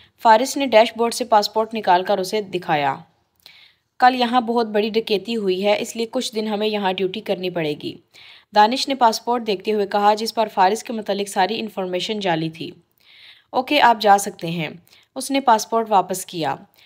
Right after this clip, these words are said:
फारिस ने गाड़ी आगे बढ़ाई। उसकी छठी हिस्स कुछ गलत होने का इशारा देने लगी। पूरा टाउन सुनसान पड़ा था।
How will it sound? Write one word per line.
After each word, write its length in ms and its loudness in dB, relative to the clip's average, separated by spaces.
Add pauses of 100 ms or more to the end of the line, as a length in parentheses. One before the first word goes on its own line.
(220)
फारिस 320 4
ने 100 -2
गाड़ी 280 6
आगे 260 6
बढ़ाई। 400 0
उसकी 260 -10
छठी 280 -6
हिस्स 220 -4
कुछ 200 -8
गलत 300 -2
होने 200 -2
का 180 -2
इशारा 360 0
देने 260 -4
लगी। 340 -8 (640)
पूरा 240 6
टाउन 340 6
सुनसान 440 -2
पड़ा 240 4
था। 300 0